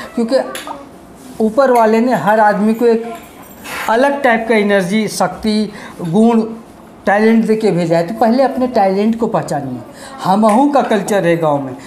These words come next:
कि फलानवा फ्री ले लिए तो हमहू ले लेंगे, वो गाड़ी ले लिए तो हमहू ले लेंगे, वो actor बन गया तो हमहू बन जाएंगे, वो singer बन गया तो हमहू बन जाएंगे। अरे भैया, पहले खुद को पहचान तो लो, उस लायक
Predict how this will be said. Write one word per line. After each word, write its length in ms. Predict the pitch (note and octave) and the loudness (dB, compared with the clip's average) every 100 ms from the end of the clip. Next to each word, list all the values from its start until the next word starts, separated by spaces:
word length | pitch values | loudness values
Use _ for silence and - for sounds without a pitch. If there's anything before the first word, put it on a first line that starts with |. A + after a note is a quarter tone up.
| - | -8
कि 60 | G3 | -8
फलानवा 480 | - F#3+ F#3+ G3+ B3 | -2 0 2 2 0
फ्री 280 | - A3 A#3+ | 0 -2 -2
ले 200 | A3+ A#3 | 0 0
लिए 200 | A#3+ A#3+ | 2 0
तो 180 | - | 0
हमहू 260 | F#3 F#3 B3 | 0 2 2
ले 160 | B3 G3 | 2 2
लेंगे, 300 | E3+ D3 C3+ - - | 0 -2 -6 -10 -8
वो 60 | G#3+ | -2
गाड़ी 340 | F#3+ G#3 G#3+ | 2 4 4
ले 140 | B3 B3 | 4 2
लिए 180 | A#3+ A#3+ | 2 0
तो 180 | A#3 | 0
हमहू 280 | F3+ F3 A3 | 0 0 2
ले 160 | C#4 B3+ | 2 0
लेंगे, 340 | F#3+ D#3+ C#3+ - - - | 0 -2 -4 -6 -14 -2
वो 140 | A3 | 2
actor 340 | A3+ G3+ B3 B3 | 2 2 2 2
बन 240 | A#3 A#3 | 2 2
गया 100 | A#3+ | 0
तो 100 | A#3+ | -2
हमहू 340 | F#3 F#3+ G3 B3 | -2 0 2 2
बन 200 | B3 G#3 | 2 2
जाएंगे, 240 | F#3+ F#3 | 0 0
वो 80 | G3+ | -2
singer 340 | G3+ G#3+ A#3 | -2 0 0
बन 260 | A3+ A#3 A3+ | 0 0 0
गया 120 | A#3+ | 0
तो 100 | A#3 | -2
हमहू 320 | F#3 G#3 B3 | -4 -2 0
बन 200 | C#4 A#3+ | 0 -2
जाएंगे। 280 | G3 E3 D3 - - - | -4 -8 -10 -12 -20 -12
अरे 160 | G3 G#3+ | -10 -6
भैया, 260 | G3 G#3+ | -4 -4
पहले 260 | G#3 G3 G3+ | -2 -2 -2
खुद 260 | G3+ F#3 F3 | -6 -8 -8
को 100 | G3+ | -4
पहचान 460 | G3 E3 E3+ E3+ | -4 -4 -2 -2
तो 160 | F#3 A#3+ | -4 -6
लो, 240 | A#3 D3+ - - - - - | -4 -6 -10 -20 -20 -16 -12
उस 200 | E3+ - | -10 -2
लायक 260 | E3+ C#3+ | 0 0